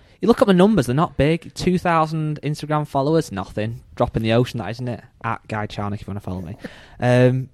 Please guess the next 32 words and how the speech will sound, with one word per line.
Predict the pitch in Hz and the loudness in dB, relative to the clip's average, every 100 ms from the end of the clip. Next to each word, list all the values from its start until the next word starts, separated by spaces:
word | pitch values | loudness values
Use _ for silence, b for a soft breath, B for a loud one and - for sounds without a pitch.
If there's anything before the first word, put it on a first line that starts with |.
| - | 8
but | 156 117 151 | 10 10 6
we've | 160 160 | 4 2
seen | - 180 165 | 0 0 2
a | 127 | 2
massive | 139 147 196 - 165 | -2 -6 -6 -4 -2
influx | 160 180 120 - | -2 -2 -4 -4
in | 123 | -4
people | 127 117 117 | -6 -4 -2
buying | 120 120 120 | 0 0 0
the | |
mini | 117 120 113 | 0 0 0
egg, | 104 - _ _ | -2 -8 _ _
uh, | - 110 | -2 -2
dairy | 107 113 110 | 2 2 4
milk | 113 - | 0 -4
bars | - 92 101 110 | -8 -6 -6 -6
that | - | -6
I | 107 | -6
mentioned | 110 107 107 | -6 -6 -6
last | 107 110 - | -8 -8 -8
week | 101 117 - | -8 -8 -10
and | - | -8
post | - 117 113 | 0 0 -2
them | |
in | 107 | -6
the | |
podcast. | 101 110 - 104 104 - - b b | -4 -4 -6 -10 -10 -12 -20 b b
You | 131 180 | -2 0
bought | 127 110 - | 2 0 -2
some, | 107 | -6
didn't | 98 107 | -2 -2
you? | 101 | -2